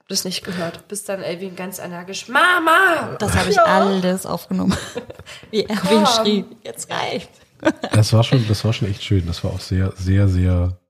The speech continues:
Speaker 3: nachhaltig bewegend.
Speaker 1: Ja, und ich bin froh, dass, ähm, ja, Christine, also dass du uns den Moment geschenkt hast. Also es, ähm, haben wir nur auf Bildern und jetzt dieses kleine Filmchen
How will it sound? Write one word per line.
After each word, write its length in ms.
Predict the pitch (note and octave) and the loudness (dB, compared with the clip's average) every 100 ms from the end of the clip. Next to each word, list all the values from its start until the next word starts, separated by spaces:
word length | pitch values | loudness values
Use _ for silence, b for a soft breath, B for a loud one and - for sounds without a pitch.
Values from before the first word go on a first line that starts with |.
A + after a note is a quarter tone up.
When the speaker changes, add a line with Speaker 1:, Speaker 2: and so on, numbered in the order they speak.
| _ _ _ _ _ _ _ | _ _ _ _ _ _ _
Speaker 3:
nachhaltig 760 | G2 F2+ E2+ A#2 - G2+ G2+ - | -16 -2 2 4 4 2 2 -2
bewegend. 440 | D#2+ D#2 D#2 C#2+ - _ B | -2 -2 -4 -6 -12 _ B
Speaker 1:
Ja, 240 | F#3+ F#3+ F3 | 2 4 2
und 100 | F3 | 0
ich 160 | F3 | -2
bin 200 | - E3 | -2 -4
froh, 280 | D#3+ - F#3 | -4 -8 -8
dass, 420 | F3 D#3+ - - - | -6 -4 -4 -4 -4
ähm, 360 | D3+ D3 D3 - _ _ _ _ _ _ | -6 -6 -10 -16 _ _ _ _ _ _
ja, 140 | D#3+ D#3 | -4 -4
Christine, 420 | - - - - - - | -2 -4 -2 -4 -6 -8
also 160 | - | -8
dass 220 | - E3 - | -4 -4 -4
du 160 | - | -6
uns 300 | - E3 D#3+ | -6 -2 -2
den 180 | - D#3+ | -2 0
Moment 520 | D#3 D#3 D#3+ D#3+ - - | 0 2 0 -2 -6 -2
geschenkt 380 | E3+ F3 F#3 D#3 | 0 2 0 -2
hast. 240 | D3 - | -4 -4
Also 180 | D#3+ D#3+ | -4 -4
es, 320 | E3+ - - | -2 -2 -4
ähm, 300 | E3+ D#3 D#3+ | -4 -4 -4
haben 140 | E3 E3 | -2 -2
wir 80 | E3 | 0
nur 120 | D#3+ | -2
auf 140 | D3+ | -4
Bildern 360 | - F#3 G#3 G3 | 0 2 2 -2
und 200 | E3+ E3+ | -10 -10
jetzt 240 | F3 - - | -8 -6 -4
dieses 340 | F3 F3 - | -4 -2 -2
kleine 260 | E3 E3+ E3+ | 0 0 0
Filmchen 600 | F3+ F3+ - F#3 F3+ | 0 0 0 -4 -4